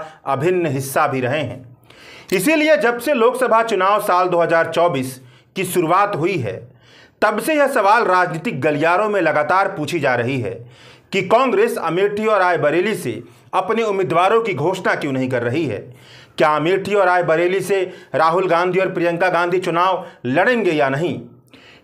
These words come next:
चुनावी राजनीति में अगर सांसद का मतलब यह समझा जाता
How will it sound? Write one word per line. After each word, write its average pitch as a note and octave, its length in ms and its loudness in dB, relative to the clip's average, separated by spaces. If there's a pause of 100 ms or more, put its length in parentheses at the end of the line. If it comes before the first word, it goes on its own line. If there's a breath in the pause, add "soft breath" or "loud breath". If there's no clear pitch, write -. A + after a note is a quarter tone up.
चुनावी C#4+ 400 4
राजनीति B3 540 0
में B3+ 120 2
अगर B3 200 2
सांसद G#3 520 0
का F3+ 140 0
मतलब F3 380 -2
यह E3+ 140 2
समझा E3 340 -2
जाता G#2+ 340 -2